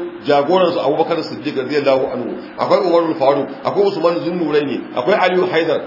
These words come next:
akwai waye, akwai waye, akwai manya-manyan waliyan Allah ga suna a cikin su, amma da aka saba guda daya, wasu suka saba, ba duka suka saba ba, wasu ne suka saba guda saba'in suka saba gu-, suka saba umarni daya, sai da Allah ta'ala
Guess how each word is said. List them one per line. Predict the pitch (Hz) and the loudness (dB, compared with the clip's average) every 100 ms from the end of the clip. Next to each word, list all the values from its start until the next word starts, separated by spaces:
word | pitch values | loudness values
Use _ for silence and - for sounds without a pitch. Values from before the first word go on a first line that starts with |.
| - | -4
akwai | 147 190 220 | 0 4 6
waye, | 185 185 - | 6 4 2
akwai | - 196 | 2 4
waye, | 185 175 170 | 4 4 2
akwai | - - - - | 0 -4 -6 0
manya-manyan | 180 - 233 226 226 202 208 208 | 4 6 6 4 4 4 6 6
waliyan | 180 180 185 185 | 4 2 0 2
Allah | 196 185 | 2 6
ga | 156 | 6
suna | 139 175 - | 4 2 0
a | |
cikin | - 147 | -2 -6
su, | 131 104 - - | -6 -10 -12 2
amma | 139 160 196 | 4 6 4
da | 180 196 | 4 -2
aka | 175 | -4
saba | - 185 202 196 180 | -4 0 2 2 0
guda | 127 127 143 147 | -2 0 0 2
daya, | 151 147 143 | 2 4 4
wasu | 170 - | 2 0
suka | - 170 | -6 -2
saba, | 170 170 156 - - - - - - - 117 | 0 2 0 -2 -10 -18 -20 -20 -20 -2 2
ba | 180 | 4
duka | 185 254 202 | 4 0 0
suka | 190 | 0
saba | 185 180 | 2 2
ba, | 165 - - - - - 135 | 2 0 -4 -8 -10 -4 2
wasu | 202 233 | 2 2
ne | 208 185 | 0 0
suka | - | -2
saba | 170 214 165 147 | -2 2 4 2
guda | 156 165 | 0 0
saba'in | 143 123 135 | 0 0 -2
suka | - 143 | -4 -2
saba | 139 135 | 0 0
gu-, | 107 - - - | -4 -8 -12 -8
suka | 180 | -6
saba | 156 165 - | 0 0 0
umarni | 139 117 113 135 | -4 -4 -4 -2
daya, | 135 127 127 - - - | 2 2 2 -4 -14 -18
sai | - 151 170 | -10 -4 0
da | 156 120 | 0 0
Allah | 147 143 - | 2 2 2
ta'ala | - 127 | 0 2